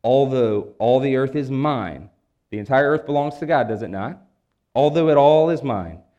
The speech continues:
you will be my kingdom of priests and my holy nation." Throughout the Old Testament, Jesus is talking to Israel and setting them apart as God's kingdom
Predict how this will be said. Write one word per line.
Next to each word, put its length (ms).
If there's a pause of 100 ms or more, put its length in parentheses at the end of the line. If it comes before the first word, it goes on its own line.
(240)
you 200
will 100
be 160
my 240
kingdom 540
of 180
priests 560 (320)
and 80
my 140
holy 260
nation." 340 (880)
Throughout 280
the 80
Old 140
Testament, 460
Jesus 260
is 80
talking 280
to 80
Israel 360
and 120
setting 380
them 160
apart 440 (200)
as 160
God's 360
kingdom 520